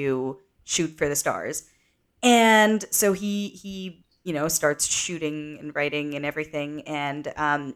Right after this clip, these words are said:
he makes it with his kinda signature sort of dark, maybe realistic-ish style, whatever he's going for. Um, and, but the thing is, Batman versus Superman and Suicide Squad didn't do so hot.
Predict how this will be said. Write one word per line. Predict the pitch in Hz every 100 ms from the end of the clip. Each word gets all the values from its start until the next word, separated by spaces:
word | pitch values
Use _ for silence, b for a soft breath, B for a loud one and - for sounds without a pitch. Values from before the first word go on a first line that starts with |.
| _
he | 170
makes | 170 151 156
it | 156
with | 151
his | 156
kinda | - 160 147
signature | - 175 170 160 - 160 151
sort | 147 156 139
of | 143 139
dark, | 147 165 311 - - -
maybe | 202 208 214
realistic-ish | 190 202 185 196 208 - 302 302 _ - 262 - -
style, | - - 190 220 339 269
whatever | 180 170
he's | 175 160
going | 165 160 156
for. | - 190 262 277 b b _ _
Um, | 190 196 185 185 180 180 175 - _ _ -
and, | 220 196 190 185 185 185 101
but | 185
the | 185 185
thing | 339 302
is, | 190 165 160 -
Batman | 214 240 240 214
versus | 202 -
Superman | 262 196 165 156 151
and | 151 156
Suicide | 170 165 156
Squad | 156 160 156 151 - - _
didn't | 254 311 285
do | 277 294
so | - 269 269
hot. | 220 262 170 -